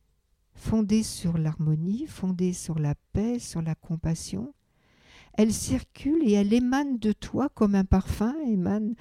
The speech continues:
comme une fleur émane son parfum. Et cette vibration, tu décides de la diriger vers tout ce qui vit autour de toi.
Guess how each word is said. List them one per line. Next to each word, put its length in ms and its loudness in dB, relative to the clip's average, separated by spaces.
comme 200 4
une 160 6
fleur 340 2
émane 320 2
son 220 -6
parfum. 440 -4
Et 80 2
cette 300 2
vibration, 840 0
tu 140 -8
décides 460 0
de 100 6
la 140 6
diriger 480 -2
vers 220 0
tout 280 2
ce 180 -4
qui 280 0
vit 220 0
autour 320 0
de 140 2
toi. 400 -4